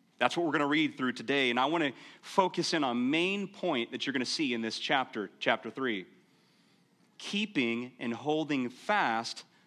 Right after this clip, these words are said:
to the word of God. Keeping and holding fast to the word of God. Psalm one nineteen, beautiful psalm,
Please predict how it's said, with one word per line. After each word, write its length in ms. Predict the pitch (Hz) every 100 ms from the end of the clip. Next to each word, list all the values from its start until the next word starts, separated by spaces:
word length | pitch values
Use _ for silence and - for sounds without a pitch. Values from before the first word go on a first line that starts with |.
| _
to 100 | -
the 100 | 120
word 200 | 117 117
of 140 | 110 -
God. 300 | 95 85 - - _ _ _ _ _ - _ -
Keeping 600 | - 180 180 202 190 180 - -
and 160 | 127
holding 560 | 117 - 175 185 202 190
fast 640 | - 185 127 110 - - - - _ -
to 140 | 160
the 100 | 135
word 460 | 127 147 123 110 107 - -
of 200 | - 117
God. 360 | 113 135 113 95 - -
Psalm 360 | - 208 208 190
one 160 | 196
nineteen, 520 | 185 175 - 185 156 131 - -
beautiful 500 | 113 165 262 226 214
psalm, 480 | 160 185 156 151 156